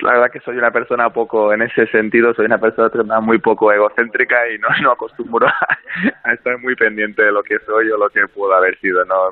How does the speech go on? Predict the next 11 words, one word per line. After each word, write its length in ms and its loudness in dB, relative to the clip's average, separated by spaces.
Mis, 120 -10
mis 180 -2
hijos, 340 0
pues 200 2
supongo 400 0
que, 240 0
eh, 600 0
cuando, 640 0
cuando 320 2
vengan, 400 0
eh, 420 -14